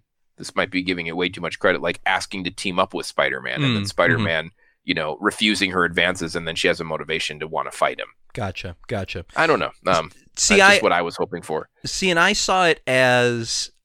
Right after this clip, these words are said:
Speaker 2: um, not that she wanted to be Spider-Man, but that she was, she was obsessed with spiders, period. Like, they,
Speaker 1: Ah.
Speaker 2: they got all these spiders in the lab. You, if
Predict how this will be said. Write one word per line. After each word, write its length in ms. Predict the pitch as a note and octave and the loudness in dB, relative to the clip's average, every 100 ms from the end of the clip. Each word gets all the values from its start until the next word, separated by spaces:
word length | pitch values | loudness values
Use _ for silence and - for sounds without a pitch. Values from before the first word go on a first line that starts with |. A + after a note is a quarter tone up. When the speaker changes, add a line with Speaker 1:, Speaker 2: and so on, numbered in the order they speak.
| - | -2
Speaker 2:
um, 600 | A#2 G#2+ G#2 G2+ G2 F#2+ - _ _ _ _ - | 4 6 4 2 -4 -8 -14 _ _ _ _ -10
not 360 | C3 C#3+ D3+ | 4 4 4
that 160 | - - | 0 -2
she 380 | - D#3+ D3+ C#3 | -2 -2 -4 -4
wanted 580 | A#2 B2+ C3+ - A#2 - | -2 2 2 0 -6 -4
to 140 | A#2 | -8
be 360 | G2+ - A2+ C#3 | -8 -6 -4 -2
Spider-Man, 800 | - - D3+ D#3+ D#3+ D#3+ D#3+ D#3+ _ - _ | -4 0 0 0 0 0 0 -4 _ -20 _
but 220 | A#2 C3+ B2+ | 0 2 2
that 340 | A#2 B2+ B2+ - _ | 4 4 4 -4 _
she 280 | B2 - E3+ | -4 0 0
was, 400 | D#3+ D3+ B2 - - _ - - _ - - - - - - - | 2 2 2 -2 -4 _ -20 -20 _ -14 -14 -18 -20 -20 -20 -4
she 200 | - B3 | -2 0
was 160 | D4+ | 2
obsessed 400 | D#3 - E3+ - | 2 4 4 4
with 120 | B2+ | -2
spiders, 1000 | - - - B2+ B2 G#2+ G#2 G2+ D#2+ D#2 - | -2 -4 0 2 2 4 4 2 0 -6 -6
period. 560 | - A2 F#2 E2 - - - - - | -4 -2 -4 -8 -14 -20 -20 -20 -4
Like, 160 | C3 A2+ | 2 4
they, 220 | G#2+ A#2+ | 6 6
Speaker 1:
Ah. 40 | C3 | 6
Speaker 2:
they 120 | C#3 | 4
got 160 | C3 D#3+ | 4 6
all 60 | E3 | 6
these 160 | D3 | 4
spiders 440 | - - C#3+ C#3+ C#3+ | 0 2 2 2 0
in 80 | |
the 80 | C3+ | 0
lab. 280 | B2+ C3 B2+ | 2 4 4
You, 100 | C#3 - | 0 -4
if 540 | C3+ B2 A#2+ C3 - | -8 -8 -4 -4 -4